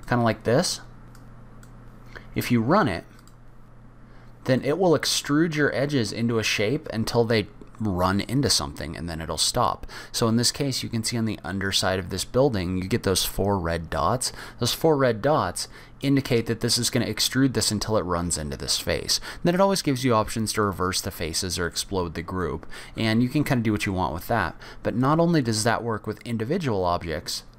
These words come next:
your individual edges, it'll also work with multiple different edges. So you can see how I have a number of different squares here. Well, if I was to click on this Extrude Edges by Vector to Object,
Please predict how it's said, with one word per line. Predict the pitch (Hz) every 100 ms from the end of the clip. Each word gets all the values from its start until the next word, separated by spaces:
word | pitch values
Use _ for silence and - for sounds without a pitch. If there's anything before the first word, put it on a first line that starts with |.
| - - -
your | 107 110
individual | 113 110 104 107 110
edges, | 175 139 107 104
it'll | 107 82
also | 113 - - -
work | 104 98 95
with | 98
multiple | 98 95 113 - 98
different | 82 - -
edges. | 58 - - -
So | 101
you |
can | - 101
see | 117
how | 104
I | 101
have | 98
a | 92
number | 85 85 95 90
of |
different | 80 82 80 -
squares | - 113 113 117 107 -
here. | 80 69 92 - - -
Well, | 107
if |
I | 110
was | 117
to | 117
click | - 113
on | 107
this | 98
Extrude | 98 - - 101 98
Edges | 69 92 92 90
by | 87
Vector | 87 87 - 82
to | -
Object, | 131 147 104 92 -